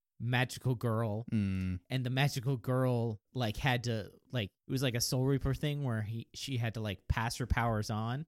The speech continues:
Speaker 2: Mm.
Speaker 1: but it was still magical girl powers, so he had to, like, battle with, like, a chainsaw in, like, a short dress.
Speaker 2: No.
Speaker 1: <laughs> And
Speaker 2: Classic.
Speaker 1: it's just, it's like, he was just super embarrassed to, like, battle <laughs> 'cause he had to dress and drag to do it. He's just like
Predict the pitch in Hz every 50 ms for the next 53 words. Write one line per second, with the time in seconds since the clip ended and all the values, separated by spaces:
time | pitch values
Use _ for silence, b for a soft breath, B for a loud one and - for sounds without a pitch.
0 | _ - 101 95 90 90 87 82 - _ - - - 143 120 117 - _ _ _
1 | _ - 175 165 156 147 - - 170 156 147 139 127 139 143 - - 139 123 -
2 | 131 127 127 135 - 160 151 139 151 160 151 - - 143 139 135 147 147 143 135
3 | 143 147 139 131 123 - - _ - 107 101 120 135 135 139 135 123 117 131 127
4 | 107 113 - - 123 113 123 120 - 131 123 120 123 123 - - 123 120 123 120
5 | 113 107 - 113 - - 127 104 95 - 110 98 101 120 123 - - - - -
6 | - - 202 135 101 101 107 123 151 196 - - - - - - - - - -
7 | - 202 - - - - 226 220 - 277 240 190 185 233 196 190 208 196 175 -
8 | 175 156 147 B 190 214 220 208 B 180 175 170 151 - 160 131 135 - - -
9 | 170 151 147 151 143 139 123 117 120 113 110 113 127 143 147 - - 156 135 120
10 | 110 117 - - - _ _ _ - 113 - - 127 160 190 208 - - - -
11 | _ - - 202 185 190 - 170 165 160 160 139 - 143 135 120 - 143 - -
12 | 113 127 139 151 160 170 - _ - - - - 262 247 277 277 - 151 165 185
13 | - 294 269 277 277 233 -